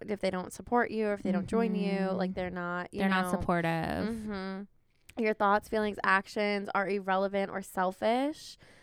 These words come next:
Speaker 1: Social guilt. So all of those things are, like, clearly listed there, and they exist, like, insidiously and throughout these M L M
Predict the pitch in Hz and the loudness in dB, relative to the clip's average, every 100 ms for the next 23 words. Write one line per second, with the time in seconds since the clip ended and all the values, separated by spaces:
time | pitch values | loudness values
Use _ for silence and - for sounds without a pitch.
0 | _ - - 226 226 233 226 208 208 202 | _ -4 2 2 2 -2 -2 0 2 2
1 | 208 220 - - - - 254 302 277 269 | 2 -2 -8 -12 -4 2 4 4 2 0
2 | - 269 247 208 196 - 240 240 247 226 | -2 -2 0 0 -4 -8 -2 0 2 0
3 | 196 208 - 208 185 180 180 180 - 185 | 0 0 -2 -4 -2 -2 -2 -2 -4 -4
4 | 180 180 185 - - _ _ _ _ _ | -4 -6 -10 -16 -20 _ _ _ _ _
5 | 226 226 - - 240 339 - - - - | 2 2 0 -2 0 0 -4 -12 -18 -20
6 | _ 220 202 190 185 - - 214 - 202 | _ -4 -2 -2 -4 -10 -10 -8 -4 -2
7 | 254 254 - 240 240 233 208 202 196 185 | 0 -2 -2 -2 0 0 -4 -4 -4 -4
8 | - 196 202 190 180 - - 185 185 - | 2 4 6 6 4 0 -4 -4 -4 -6
9 | 180 180 175 175 175 175 | -6 -6 -8 -8 -8 -12